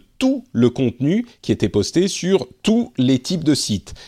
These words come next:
qui était évidemment, euh, un, un, une prise de tête énorme. Et bien, figurez-vous que le Parlement européen a voté contre cette proposition. La proposition avait été, été établie par une commission dédiée. Euh, donc, le Parlement, les eurodéputés ont voté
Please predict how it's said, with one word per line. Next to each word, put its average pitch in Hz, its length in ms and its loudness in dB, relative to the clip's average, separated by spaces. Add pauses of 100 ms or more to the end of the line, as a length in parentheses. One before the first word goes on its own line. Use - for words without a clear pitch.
(120)
qui 90 640 -2
était 120 280 0
évidemment, 107 640 0
euh, 104 240 2
un, 101 260 -2
un, 98 240 -2 (280)
une 107 160 -2
prise 143 220 -2
de 127 80 4
tête 117 240 0
énorme. 175 280 2 (300)
Et 107 60 -2
bien, 120 100 4
figurez-vous 165 480 0
que 135 100 -2
le 98 100 2
Parlement 123 380 2
européen 120 500 0 (380)
a 147 280 4 (160)
voté 131 420 2
contre 247 540 0
cette - 180 0
proposition. 127 720 0
La 185 120 4
proposition 107 580 0
avait 98 200 2
été, 92 260 0 (100)
été 104 240 -2
établie 107 320 0
par 92 160 0
une 92 160 -4
commission 147 680 0
dédiée. 110 540 0 (520)
Euh, 113 520 2 (140)
donc, 160 520 0
le 131 200 2
Parlement, 147 500 2
les 110 160 2
eurodéputés 127 720 0
ont 110 120 -2
voté 101 400 0